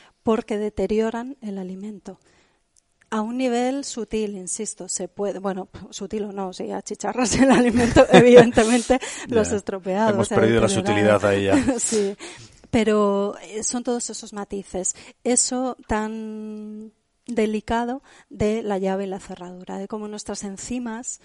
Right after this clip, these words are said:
Speaker 1: y nuestras células, nuestra estructura interna reconoce aquello que es natural,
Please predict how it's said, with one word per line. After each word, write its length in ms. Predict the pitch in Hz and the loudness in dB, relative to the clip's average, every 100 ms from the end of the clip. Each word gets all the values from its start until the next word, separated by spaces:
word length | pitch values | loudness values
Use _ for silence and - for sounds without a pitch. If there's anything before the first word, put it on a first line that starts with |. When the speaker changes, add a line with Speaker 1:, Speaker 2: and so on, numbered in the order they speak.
| _ _ _ _ _ | _ _ _ _ _
Speaker 1:
y 100 | 214 | -10
nuestras 540 | 208 202 - 202 196 190 | -10 -10 -10 -10 -10 -10
células, 840 | - 226 233 226 208 208 220 220 | -8 -6 -4 -4 -4 -4 -4 -8
nuestra 400 | 202 - - 196 | -14 -18 -12 -10
estructura 640 | 196 - 190 - 208 208 | -10 -14 -18 -10 -8 -6
interna 560 | 208 202 226 226 233 240 - | -8 -8 -8 -8 -10 -10 -8
reconoce 840 | 214 196 196 214 226 - 269 254 | -8 -8 -10 -10 -12 -8 -8 -6
aquello 600 | 208 - - 247 247 294 | -8 -8 -4 -4 -4 -8
que 160 | - 214 | -8 -10
es 140 | 208 | -10
natural, 500 | 214 202 185 196 185 | -14 -16 -14 -14 -14